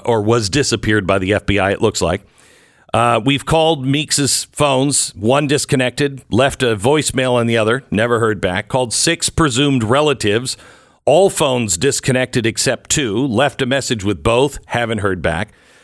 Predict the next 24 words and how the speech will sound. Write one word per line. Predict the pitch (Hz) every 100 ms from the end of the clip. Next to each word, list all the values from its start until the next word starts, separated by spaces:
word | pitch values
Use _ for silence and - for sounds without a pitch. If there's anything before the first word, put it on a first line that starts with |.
| _ _
Called | 156 160 147
Meek's | 151 190 -
attorneys. | 160 - 165 160 113 127 139
We | - 127
started | 175 180
this | 143 139
on | 120 107
Thursday. | 135 139 127 95 80
Both | 82 147
the | -
law | 127 139 160 147
office | 131 143 135 -
and | 139 175
his | 190 -
personal | - 190 196 - 127
line, | 107 98 92 110 113 - _ -
nothing. | 101 120 - 92 117 - _ - _
Reached | - 160 147 180
out | 180 -
to |
the | 160 165
F | 170 -
B | 156
I. | 160 139 82 50